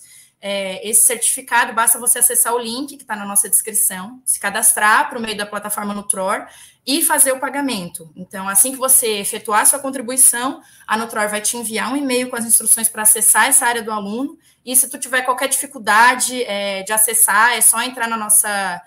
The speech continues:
na nossa área de serviço de atendimento, ali pelo link do WhatsApp, ou, que tá aqui embaixo, né? Ou pelo e-mail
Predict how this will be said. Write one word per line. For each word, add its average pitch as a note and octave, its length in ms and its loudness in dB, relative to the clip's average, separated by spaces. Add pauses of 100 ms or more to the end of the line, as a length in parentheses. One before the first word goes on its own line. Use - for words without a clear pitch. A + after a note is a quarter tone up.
(300)
na F#3+ 120 -8
nossa G3+ 240 0
área G#3 140 -2
de G#3 80 2
serviço G#3 280 -4
de A3+ 80 -2
atendimento, G#3+ 640 -6
ali G#3 160 -10
pelo G3 340 -10
link G3+ 240 -12
do - 80 -14
WhatsApp, G3 760 0
ou, A#3+ 240 2
que - 80 -14
tá - 80 -6
aqui - 140 -8
embaixo, F#3+ 360 -2
né? G3+ 140 -4
Ou A#3+ 220 -4
pelo C#4+ 200 -8
e-mail C4 520 -2